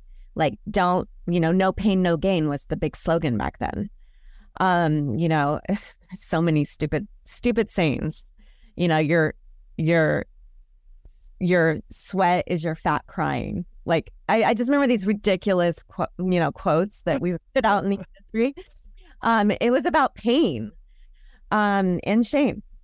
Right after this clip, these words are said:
And, um, I believe fitness is good.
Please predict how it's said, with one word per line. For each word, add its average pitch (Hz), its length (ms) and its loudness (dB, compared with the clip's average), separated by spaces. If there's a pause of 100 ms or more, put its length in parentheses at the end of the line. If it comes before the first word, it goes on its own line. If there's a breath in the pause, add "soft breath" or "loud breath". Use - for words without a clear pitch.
(640)
And, 175 480 0 (100)
um, 170 640 0 (880)
I 220 220 4
believe 220 360 0 (200)
fitness 180 320 -2
is 160 140 -6
good. 160 320 0